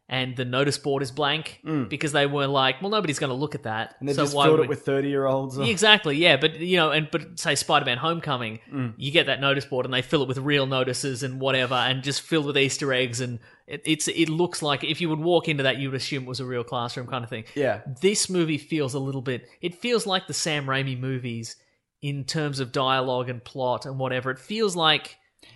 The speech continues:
Speaker 2: It's pretty simplistic.
Speaker 1: it feels simplistic. It feels like, it feels like the script is from years ago.
Speaker 2: Yes.
Speaker 1: And they've, and they've filmed it now.
Speaker 2: Yeah, okay, that's
Speaker 1: So,
Speaker 2: fair.
Speaker 1: uh, so I think some of it works and some of it feels kinda hokey.
Speaker 2: Maybe it's a bit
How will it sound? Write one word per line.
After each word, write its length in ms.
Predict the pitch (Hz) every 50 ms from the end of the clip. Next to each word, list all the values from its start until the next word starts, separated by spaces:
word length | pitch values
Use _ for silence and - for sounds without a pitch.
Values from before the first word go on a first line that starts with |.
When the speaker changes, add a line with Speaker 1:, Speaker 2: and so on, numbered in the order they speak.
| - -
Speaker 2:
It's 140 | 190 175 -
pretty 180 | - 240 240
simplistic. 600 | 196 - - 175 156 - 151 143 139 - - - 190
Speaker 1:
it 100 | 180 -
feels 260 | 254 262 277 262 -
simplistic. 480 | 254 220 - - 220 220 220 - 208
It 140 | 185 - -
feels 260 | - 220 214 220 196
like, 360 | 190 185 175 175 170 - - - _ _ _ _ _
it 120 | - 175 -
feels 240 | - 262 285 269 269
like 160 | 233 233 -
the 60 | 190
script 360 | - - - - 202 196 -
is 100 | 175 165
from 220 | - - 160 151 143
years 340 | 135 139 151 165 160 147 147
ago. 460 | 135 117 135 120 107 107 107 110 131
Speaker 2:
Yes. 280 | 165 165 151 127 110 139
Speaker 1:
And 100 | 147 165
they've, 260 | 160 151 147 - -
and 140 | 160 156 160
they've 140 | 156 139 -
filmed 300 | - - 170 156 147 139
it 160 | 131 - -
now. 500 | 131 131 127 123 120 107 98 92 98 104 -
Speaker 2:
Yeah, 220 | 139 147 143 143 -
okay, 200 | - 170 143 139
that's 160 | 160 160 -
Speaker 1:
So, 140 | - 202 202
Speaker 2:
fair. 120 | 190 160 165
Speaker 1:
uh, 60 | 170
so 200 | - - 214 202
I 80 | 196
think 320 | 196 - - 254 214 190 165
some 240 | - - 208 214 226
of 120 | 196 185
it 80 | 175 -
works 760 | 139 139 156 160 180 214 233 240 233 - - - - - - - _ _ _ -
and 160 | 143 151 -
some 200 | - 196 190 190
of 140 | 185 175 175
it 80 | 175
feels 420 | - - - 190 180 165 147 135 -
kinda 320 | - - 175 156 135 123
hokey. 760 | 120 - 160 180 175 - - 202 196 190 190 196 185 170 - -
Speaker 2:
Maybe 260 | 220 262 294 330 330
it's 120 | 302 302 -
a 80 | 214
bit 240 | 170 180 196 - -